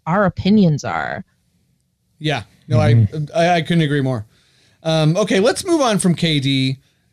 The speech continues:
Speaker 2: and, uh, let's kinda go back to the S I top one hundred list, um, just to finish off the N B A stuff. So, um, who wants to start here with their, let's, let's all do, um, let's all pick a person who's too high on the list.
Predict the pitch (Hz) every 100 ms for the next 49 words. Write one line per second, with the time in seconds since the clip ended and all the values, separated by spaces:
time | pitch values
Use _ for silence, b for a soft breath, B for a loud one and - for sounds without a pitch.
0 | - 156 151 151 147 151 147 147 143 160
1 | 233 - - 214 233 190 185 185 180 180
2 | 165 156 - 151 147 156 143 151 135 139
3 | 139 123 127 127 - - - - b b
4 | b 139 143 139 131 127 - - 139 151
5 | 143 143 127 127 127 131 120 - 131 123
6 | - - 131 131 123 - b b b b
7 | 151 147 143 143 151 185 262 226 - 160
8 | 196 180 160 160 156 147 147 - 156 143
9 | 143 175 180 180 208 190 208 208 160 196
10 | 180 175 165 156 b - 156 151 147 139
11 | 135 127 110 _ _ _ _ _ _ _
12 | _ 185 247 240 233 220 175 185 190 226
13 | 208 147 - 196 147 156 170 180 196 277
14 | - - -